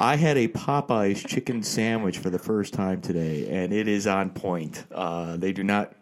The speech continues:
sponsor this podcast in any way, shape, or form, unfortunately, but it was, uh, it was darn good. The, the online memes weren't kidding. Uh, the pickle does indeed ch-, taste like chicken.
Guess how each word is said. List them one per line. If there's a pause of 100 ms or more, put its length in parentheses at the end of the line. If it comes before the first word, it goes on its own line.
sponsor
this
podcast
in
any
way,
shape,
or
form, (480)
unfortunately,
but
it
was,
uh, (480)
it
was
darn
good.
The,
the
online
memes
weren't
kidding.
Uh,
the
pickle
does
indeed
ch-,
taste
like
chicken.